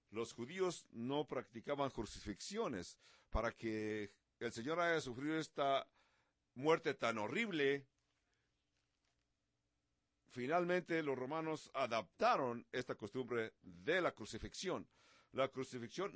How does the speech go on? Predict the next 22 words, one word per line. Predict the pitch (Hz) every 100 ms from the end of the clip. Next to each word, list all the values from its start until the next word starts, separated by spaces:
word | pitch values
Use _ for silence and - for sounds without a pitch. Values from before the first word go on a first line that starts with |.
| 127 127
no | 143
se | 139 156
practicaba | 147 139 101 120 - 131 143
en | 117 123
los | 120 110 95
días | 139 147 135 - - - - _ _ _ _ _ -
que |
el | 127
Señor | 127 127 135
murió. | 123 110 87 - _ _ _ _ _ _ _ -
Vamos | 113 131
a | 120
ver, | 117 113 110 _ _ _ _ _ _ _ -
este | 143 156 143
salmo | - - - - - - 160 196 196
nos | 175 143
da | 156
una | 160 156 143
imagen | 123 139 135 117 104 _ _ -
viva, | 101 170 170 147
un | 143
retrato | 131 123 120 127 120